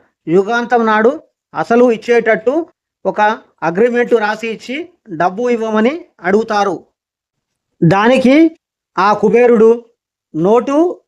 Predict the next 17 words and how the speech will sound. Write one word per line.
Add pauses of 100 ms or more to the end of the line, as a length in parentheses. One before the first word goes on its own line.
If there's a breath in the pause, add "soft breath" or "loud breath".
(180)
రాసి
ఇచ్చినందుకు
సంతోషమే, (460)
కానీ (320)
యుగ
ధర్మానుసారంగా (580)
సాక్షి
ఉంటే
డబ్బు
ఇస్తాను" (240)
అని (440)
ఆ
కుబేరుడు (340)
బ్రహ్మవంక (200)
చూస్తూ
అంటాడు. (420)
అప్పుడు